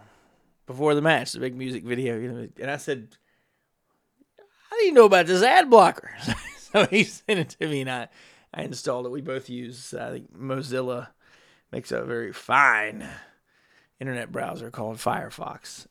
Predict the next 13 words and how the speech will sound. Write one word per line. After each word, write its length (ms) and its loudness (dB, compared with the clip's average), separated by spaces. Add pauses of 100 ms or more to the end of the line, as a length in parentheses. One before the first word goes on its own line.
that, 480 -12
um, 440 -14 (140)
I 120 -2
would 80 0
highly 180 0
recommend 480 -8
to, 80 -14
to 180 -12
anybody. 360 -10
I've 160 -12
used 240 -12
it, 160 -10 (680)
uh, 140 -18